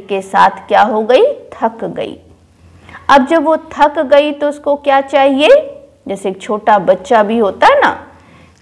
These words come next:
सारा दिन खेलते खेलते जब थक जाता है तो क्या कहता है? "अब मुझे सोना है।"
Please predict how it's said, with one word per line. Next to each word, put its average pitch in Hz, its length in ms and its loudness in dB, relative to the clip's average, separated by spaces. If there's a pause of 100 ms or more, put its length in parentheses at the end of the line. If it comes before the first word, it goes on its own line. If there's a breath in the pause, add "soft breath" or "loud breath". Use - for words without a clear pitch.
(120)
सारा 220 320 4
दिन 214 240 -4
खेलते 214 500 -4
खेलते 214 400 -4
जब 202 300 -2
थक 220 220 -2
जाता 202 400 2
है 214 140 2
तो 208 140 -6
क्या 240 180 0
कहता - 340 0
है? - 60 0
"अब 185 120 0
मुझे 220 460 2
सोना 175 540 -4
है।" 220 240 -12